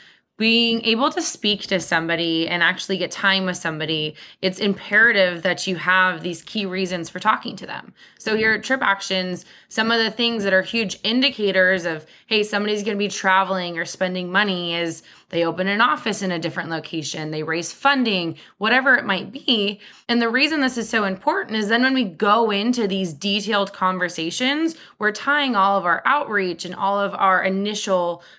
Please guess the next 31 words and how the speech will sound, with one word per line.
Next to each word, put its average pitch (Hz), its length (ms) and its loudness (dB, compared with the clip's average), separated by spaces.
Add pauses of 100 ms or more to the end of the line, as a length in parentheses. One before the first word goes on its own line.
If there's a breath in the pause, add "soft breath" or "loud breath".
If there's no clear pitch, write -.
contact 240 720 2
around 185 420 4
that 165 180 -2
critical 175 420 -6
piece. 262 580 -10 (360 loud breath)
And 226 100 0
then 247 140 4
going 240 320 2
beyond 233 480 2
that, 185 420 4
by 196 180 4
understanding 202 640 -2
the 170 100 -2
market, 190 560 2
the 175 140 -8
industry, 214 720 0
their 165 140 -4
competitors, 185 840 0
what 185 160 0
they're 185 120 0
focused 214 520 -2
on 185 140 2
as 175 140 -4
a - 40 -6
company, 196 720 -2 (260 loud breath)
it's 214 200 0
imperative 226 760 2
to 190 100 -2
be 185 240 -2
able 185 240 0
to, 180 460 2